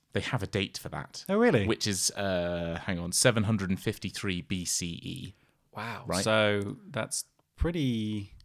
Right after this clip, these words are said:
Speaker 2: Oh, so that's right around when they think it might have ex-, started.
Speaker 1: Well, they did, but the archaeological record says it's far older than that. Probably more like a thousand years before. Sorry, a thousand years, so,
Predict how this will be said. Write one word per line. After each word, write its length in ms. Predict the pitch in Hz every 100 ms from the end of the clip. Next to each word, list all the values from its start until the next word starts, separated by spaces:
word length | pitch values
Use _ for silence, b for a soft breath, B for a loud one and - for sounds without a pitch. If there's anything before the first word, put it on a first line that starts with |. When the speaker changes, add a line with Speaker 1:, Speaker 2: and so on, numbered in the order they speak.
| _ _ _ _ -
Speaker 2:
Oh, 120 | 131
so 120 | 113 127
that's 140 | 123
right 220 | 123 127
around 300 | 110 110 104
when 180 | 104 98
they 140 | 95
think 340 | 95 - 101 -
it 80 | -
might 160 | 87
have 100 | 85
ex-, 260 | - - -
started. 500 | - - - - - - -
Speaker 1:
Well, 180 | 101 98
they 140 | 95
did, 480 | 90 143 87 95 - -
but 120 | 90
the 80 | 98
archaeological 680 | 117 - 98 104 101 -
record 460 | 92 117 - 78 82
says 200 | - 87
it's 140 | 80
far 420 | - - 98 82 87
older 220 | 90 82
than 160 | 73
that. 180 | 76 - -
Probably 240 | - 107 98
more 160 | 95
like 100 | 90
a 60 | -
thousand 560 | - 98 95 92 98 90
years 240 | 95 92
before. 400 | - - 98 135 - _ _ -
Sorry, 200 | 120 101
a 40 |
thousand 360 | 120 110 104 95
years, 180 | 95
so, 200 | - 95